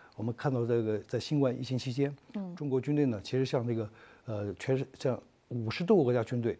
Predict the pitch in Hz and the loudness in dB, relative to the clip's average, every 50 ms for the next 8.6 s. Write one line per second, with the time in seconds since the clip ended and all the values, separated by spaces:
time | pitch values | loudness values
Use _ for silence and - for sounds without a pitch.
0 | - _ _ _ _ _ - - 104 104 - - 135 131 147 139 123 110 104 123 | -8 _ _ _ _ _ -8 -8 -8 -6 -2 -2 0 2 4 4 2 2 2 0
1 | 110 107 104 98 - - - - - _ - - 113 107 104 104 107 110 - - | -2 -4 -4 -8 -10 -18 -20 -20 -20 _ -12 -10 -8 -6 -4 -4 -4 -6 -8 -8
2 | - - - 139 127 127 123 117 113 117 - - 131 143 - - - - _ - | -8 -4 0 0 2 2 0 0 -2 -2 -2 -2 -2 -2 -4 -4 -18 -20 _ -20
3 | - - - - - 104 - 143 143 - 160 147 135 123 107 104 104 104 - 117 | -20 -20 -20 -10 -8 2 4 4 6 6 4 2 2 2 0 -2 -4 -4 -4 -2
4 | 107 110 110 98 101 101 - - 135 120 120 113 104 - - 131 117 - - - | 0 0 0 0 -2 -2 -2 0 0 0 0 -2 -2 -2 -2 -4 -4 -4 -10 -20
5 | - - - 120 101 - 113 127 123 127 127 135 127 127 123 113 98 - 98 104 | -16 -6 -4 -4 -2 0 -2 -2 0 0 2 4 4 4 2 0 -2 -4 -8 -8
6 | 98 107 110 107 - - 123 107 - - 101 95 104 107 104 113 101 104 101 - | -6 -6 -6 -4 0 0 0 0 0 -4 -8 -6 -4 -2 -2 -2 -4 -4 -8 -8
7 | - - - - - - - - 117 110 104 113 113 113 117 107 101 104 - - | -14 -20 -20 -20 -20 -20 -10 -8 -8 -6 -4 -4 -4 -2 -2 -2 -2 -4 -6 -8
8 | - - 113 104 104 104 - - 113 120 123 | -8 -6 -6 -6 -6 -6 -4 -4 -4 -4 -4